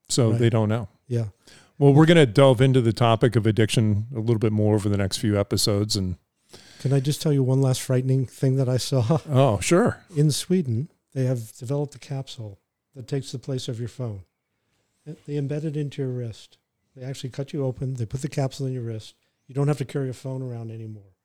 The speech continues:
Speaker 2: All you gotta do is talk to your wrist, and it has everything that your cell phone has on it. And every once in a while, if you want a new phone,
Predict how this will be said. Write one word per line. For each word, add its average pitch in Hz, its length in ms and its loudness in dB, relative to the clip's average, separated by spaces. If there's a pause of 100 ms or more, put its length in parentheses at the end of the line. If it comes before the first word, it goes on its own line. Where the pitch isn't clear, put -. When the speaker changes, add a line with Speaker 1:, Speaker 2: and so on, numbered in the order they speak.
(320)
Speaker 2:
All 135 80 -12
you 135 60 -8
gotta 139 160 -10
do 131 120 -14
is - 160 -20 (520)
talk 135 200 -18
to 131 80 -16
your 120 140 -18
wrist, - 320 -16 (400)
and 131 120 -2
it 120 100 0
has 123 180 0
everything 143 360 0
that 127 60 -2
your 123 120 -4
cell 127 200 -4
phone 113 220 -8
has 107 240 -10
on 101 160 -14
it. 95 120 -20 (1000)
And 131 100 -8
every 147 160 0
once 147 220 0
in 143 60 4
a - 20 2
while, 135 180 2
if 131 100 -4
you 127 80 0
want 127 140 2
a 127 40 2
new 131 140 2
phone, 143 360 0